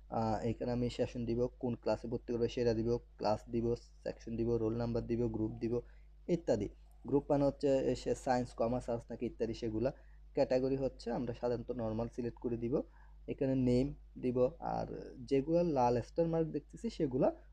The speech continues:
অবশ্যই দিতে হবে। আর, আহ, যেগুলা আপনি সাধারণ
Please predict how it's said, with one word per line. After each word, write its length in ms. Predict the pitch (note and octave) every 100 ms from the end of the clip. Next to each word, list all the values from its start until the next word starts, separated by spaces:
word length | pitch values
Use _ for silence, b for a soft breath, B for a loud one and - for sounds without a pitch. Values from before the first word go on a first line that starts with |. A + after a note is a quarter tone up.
| -
অবশ্যই 340 | B2 A#2+ B2+
দিতে 220 | A2+ A2
হবে। 240 | G2 G2 G2 b b b b - - -
আর, 300 | B2 B2 A#2+
আহ, 560 | A#2+ - G2+ - - B2
যেগুলা 380 | C3 C3 D3
আপনি 200 | D3 D3 D3+
সাধারণ 600 | - D3+ C3+ B2+ D#3+